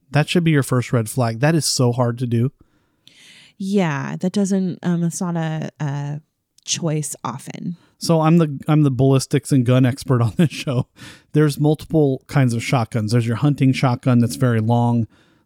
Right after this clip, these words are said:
Speaker 1: There's, like, a security police type shotgun that's a little
Speaker 2: Right.
Speaker 1: shorter. And then
Speaker 2: Mm-hmm.
Speaker 1: there's, like, a sawed off pistol grip, they call it, shotgun that's actually quite short. And I guess you could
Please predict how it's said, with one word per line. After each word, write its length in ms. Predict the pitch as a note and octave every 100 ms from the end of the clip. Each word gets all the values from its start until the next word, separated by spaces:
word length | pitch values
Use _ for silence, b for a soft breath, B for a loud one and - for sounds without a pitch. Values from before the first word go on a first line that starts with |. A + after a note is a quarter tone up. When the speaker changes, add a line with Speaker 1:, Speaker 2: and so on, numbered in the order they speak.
| -
Speaker 1:
There's, 180 | B2+
like, 160 | B2 -
a 60 | A#2
security 520 | B2+ - D3 B2+ B2
police 360 | - A#2+ B2
type 240 | - B2+ A#2
shotgun 460 | - B2+ B2 B2
that's 140 | A2+ -
a 40 |
little 140 | F3+ G#2+
Speaker 2:
Right. 40 |
Speaker 1:
shorter. 400 | - E3 D#3 D3+
And 140 | C3+
then 80 | A#2
Speaker 2:
Mm-hmm. 60 | A#2+
Speaker 1:
there's, 140 | A#2+
like, 160 | B2 A#2+
a 180 | A2+ G#2+ _ b b b
sawed 400 | - D#3 C#3 C3+
off 300 | B2 A#2+ -
pistol 340 | D3+ C#3 C#3
grip, 300 | A2+ A#2 A2
they 140 | - A2+
call 280 | - A#2 A2+
it, 140 | G#2+
shotgun 440 | - D3 A#2 - A2+
that's 180 | A2+ - -
actually 300 | G#3 - F3
quite 260 | - D3 A2+
short. 360 | - D#3 C3+ A#2+
And 100 | B2
I 60 |
guess 320 | A#2 C#3+ C#3 C3
you 80 |
could 460 | A#2 - C#3+ B2+ A#2